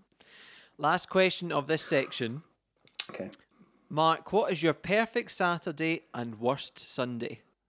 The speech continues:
Speaker 2: Oh. Perfect Saturday is, like, waking up about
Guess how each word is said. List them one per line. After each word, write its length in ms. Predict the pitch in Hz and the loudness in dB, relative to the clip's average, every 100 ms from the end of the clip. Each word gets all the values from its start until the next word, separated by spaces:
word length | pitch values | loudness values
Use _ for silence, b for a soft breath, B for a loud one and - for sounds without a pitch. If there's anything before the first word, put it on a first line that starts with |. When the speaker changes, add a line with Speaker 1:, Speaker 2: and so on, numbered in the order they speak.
| _ _ _ _ _ _ _ _ _ _ 117 | _ _ _ _ _ _ _ _ _ _ -10
Speaker 2:
Oh. 520 | 120 120 117 104 - - _ _ _ _ _ _ _ _ _ _ - - - _ _ _ | -6 -6 -8 -10 -18 -20 _ _ _ _ _ _ _ _ _ _ -12 -12 -12 _ _ _
Perfect 540 | - 160 170 185 - | 4 4 4 0 0
Saturday 720 | - 156 - 143 107 101 135 147 _ _ _ _ _ _ _ _ _ _ | 2 2 4 0 2 2 0 -2 _ _ _ _ _ _ _ _ _ _
is, 460 | 120 117 110 113 - _ _ _ _ _ _ _ - | 2 2 2 -2 -8 _ _ _ _ _ _ _ -2
like, 260 | 117 107 | 0 0
waking 400 | 117 139 170 180 160 | 2 4 4 4 2
up 140 | - | 2
about 520 | 135 127 127 123 120 | 2 4 4 4 0